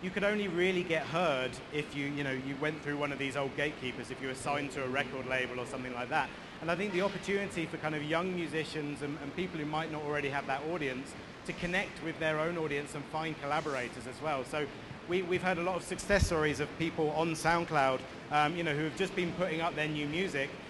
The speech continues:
and all of a sudden they get discovered by someone else. Maybe it's a collaborator, maybe it's someone in A and R or a record label. Um, one really great story was, um, there was a guy called Zed, um, and he had sent his music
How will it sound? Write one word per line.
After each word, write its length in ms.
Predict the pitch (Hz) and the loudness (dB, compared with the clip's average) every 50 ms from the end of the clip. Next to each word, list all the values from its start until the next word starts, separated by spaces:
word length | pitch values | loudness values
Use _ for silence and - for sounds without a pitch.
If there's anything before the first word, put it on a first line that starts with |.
| - - | -10 -4
and 120 | 160 170 180 | 0 0 2
all 140 | 185 196 | 4 2
of 80 | 190 160 | 2 2
a 40 | 165 | 0
sudden 260 | - - 185 185 175 | 0 2 2 2 2
they 120 | 170 160 | 2 2
get 200 | 156 160 170 - | 2 2 -2 -2
discovered 480 | - 151 - - 185 175 170 160 156 156 | -4 -8 -4 0 0 2 2 2 0 0
by 120 | 156 151 | 0 -2
someone 320 | 143 - 160 151 143 143 156 | 0 -2 -4 -4 -2 -2 0
else. 260 | 160 160 143 131 - - | 0 0 0 -2 -4 -4
Maybe 200 | 156 156 151 151 | -2 -2 0 0
it's 140 | 156 151 - | -2 -4 -4
a 40 | 147 | -8
collaborator, 600 | - 151 151 151 151 135 156 151 151 147 - 156 | -4 0 2 2 2 2 2 0 0 0 -2 -2
maybe 280 | 147 151 156 156 151 | -2 0 0 0 0
it's 120 | 156 156 - | -2 -4 -4
someone 260 | - 151 147 151 151 | -6 -6 -4 -2 -2
in 120 | 147 147 | -2 0
A 40 | 143 | 0
and 220 | 143 147 143 143 147 | 0 0 0 0 0
R 220 | 147 147 143 139 | 0 0 0 0
or 200 | 135 143 156 143 | 0 -2 -2 -2
a 40 | 139 | 0
record 320 | 147 165 175 180 160 143 | 0 0 0 0 0 0
label. 320 | 135 135 131 127 123 127 123 120 - - - - - - - - - | 2 2 2 2 0 -2 -4 -6 -6 -10 -12 -12 -12 -14 -14 -8 -2
Um, 300 | 156 151 151 147 151 151 - - 165 151 | 2 4 4 4 4 0 -4 -6 -4 2
one 280 | 175 175 180 180 175 | 2 2 4 2 2
really 180 | 175 185 185 190 | 2 2 2 2
great 240 | 160 170 160 160 160 | 2 2 2 2 0
story 360 | - - 165 160 156 156 151 | -2 0 2 2 4 2 2
was, 220 | 147 156 143 - | 2 0 0 0
um, 280 | 151 147 143 143 147 147 | 2 2 2 2 0 0
there 100 | 151 156 | 0 0
was 120 | 151 131 | 0 0
a 40 | 151 | -2
guy 240 | 151 147 151 151 147 | -2 0 0 0 0
called 260 | 139 - 151 139 120 - | 0 -4 -6 -8 -6 -2
Zed, 240 | - 156 160 151 127 101 - - - - - - - - - | 2 4 4 4 2 0 -6 -12 -12 -12 -14 -14 -12 -6 -2
um, 400 | 143 143 139 143 139 139 147 151 - | 0 2 4 4 2 2 -2 -4 -2
and 240 | 147 143 151 147 143 123 139 | 0 0 2 0 -2 -4 -2
he 120 | 175 180 | 0 0
had 120 | 180 175 | 0 -2
sent 240 | - - 165 160 160 | -2 -2 -2 -2 -2
his 320 | 147 143 151 151 - - 143 | -2 -2 -4 -4 -4 -4 -4
music 320 | 160 165 156 139 147 143 | -4 -4 -2 -2 -4 -6